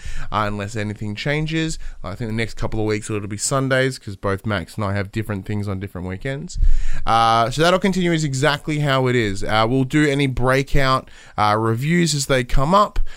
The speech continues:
um, depending on embargo, et cetera, but it's pretty much gonna be exactly the same. Uh, live streams will still go through,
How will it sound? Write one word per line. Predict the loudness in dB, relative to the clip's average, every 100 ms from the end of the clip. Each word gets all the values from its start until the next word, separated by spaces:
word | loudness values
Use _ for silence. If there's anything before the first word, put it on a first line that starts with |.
| -10 -6
um, | 0 2 2 0 -4
depending | -6 2 4 4 -2
on | -2
embargo, | 0 2 2 2 2
et | 0 0
cetera, | -2 0 0
but | 2 0
it's | -2 0
pretty | 2 2
much | 0 -2
gonna | -2 -2
be | -2 -2
exactly | -4 -4 -2 -4 -6 -6 -6 -8 -16 -20 -8
the | -2
same. | 0 2 2 0 -6 -14 -12 -2
Uh, | 2 2
live | 4 4 4 2
streams | 0 0 2 0
will | -2
still | 0 0 2
go | 2 2
through, | 0 -2 0 0 -4